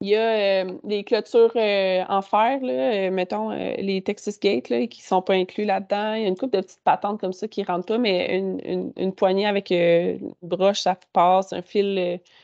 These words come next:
isolé, ça fa-, ça fonctionne aussi, là. C'est juste pas les, pas les gros, euh, les gros équipements, là. Ils sont pas, ils sont pas inclus là-dedans. Je viens de penser à ça. Puis aussi les, euh,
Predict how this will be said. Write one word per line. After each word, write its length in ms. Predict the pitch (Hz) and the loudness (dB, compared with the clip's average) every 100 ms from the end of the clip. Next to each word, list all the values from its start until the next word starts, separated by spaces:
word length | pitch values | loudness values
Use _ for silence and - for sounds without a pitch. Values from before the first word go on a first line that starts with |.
| _ | _
isolé, 420 | 196 175 180 180 196 | -2 2 4 4 0
ça 200 | 175 175 | -2 -4
fa-, 160 | - | -4
ça 140 | - 180 | -4 -4
fonctionne 340 | 175 180 180 | -4 -6 -6
aussi, 280 | 185 - 202 | -6 -8 -8
là. 120 | 220 | -8
C'est 140 | 202 190 | -6 -8
juste 140 | 208 | -6
pas 120 | - | -2
les, 380 | 202 185 180 185 185 | 0 0 -2 -6 -4
pas 60 | 190 | -2
les 160 | 185 | -2
gros, 400 | 180 - 180 180 | -2 -2 0 2
euh, 80 | 175 | 2
les 100 | 180 | 2
gros 220 | 175 185 | 0 0
équipements, 500 | 190 - - - 170 | 0 -4 -8 -10 -6
là. 180 | 185 180 | -4 -4
Ils 80 | 180 | -4
sont 160 | 185 170 | -6 -6
pas, 120 | 190 | 0
ils 640 | 175 175 - - - - - | 0 0 -6 -20 -20 -20 -4
sont 160 | 175 | -2
pas 100 | 175 | 0
inclus 220 | 180 - 196 | -2 0 2
là-dedans. 540 | 180 196 220 254 269 | 2 2 0 0 -2
Je 100 | 233 | -2
viens 80 | 190 | -2
de 40 | |
penser 240 | 190 185 190 | 0 -2 -2
à 80 | 196 | -4
ça. 120 | 240 | -4
Puis 220 | - 208 | 0 0
aussi 260 | 190 - 220 | 0 0 4
les, 240 | 202 190 | 6 6
euh, 300 | 180 180 175 | 6 4 0